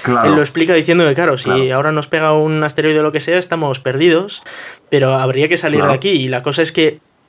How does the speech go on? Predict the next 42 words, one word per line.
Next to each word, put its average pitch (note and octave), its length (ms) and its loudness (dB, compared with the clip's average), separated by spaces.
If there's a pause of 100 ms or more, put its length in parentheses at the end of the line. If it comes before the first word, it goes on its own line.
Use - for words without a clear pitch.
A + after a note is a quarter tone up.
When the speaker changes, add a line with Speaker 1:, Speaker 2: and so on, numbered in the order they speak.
Speaker 2:
no D3+ 200 2
existe F3 300 0
esa E3 140 0
tecnología F3 640 0
y C3+ 280 -6 (100)
podría C#3 300 0
ser, D3 400 2
eh, B2+ 260 -2
vuestra C3+ 240 -4
plataforma E3 540 0
una D#3 180 -2
manera, D#3 400 0
efectivamente, C#3+ 540 -4
de B2+ 260 -4 (140)
crear D3+ 220 -2
tecnología D#3+ 640 0
que B2 200 -6 (260)
funcione D#3+ 360 4
en D#3 60 4
el D#3 60 2
espacio, G3 680 -2
que C#3 240 -2
ya D3+ 120 0
no F#3 120 2
solo D3+ 500 2
por - 140 -6
la B2 120 -2
parte C3+ 200 0
de C3+ 40 0
vuestro C3+ 280 -2
cohete, E3+ 260 2
sino C3 220 -4
por B2 140 -6
toda D3 140 4
la D#3 60 4
tecnología C#3+ 400 0
que C3+ 80 -4
podáis C3 300 -2
llevar C3 260 0
como, B2+ 500 -2
como B2+ 200 -4
carga, E3+ 400 0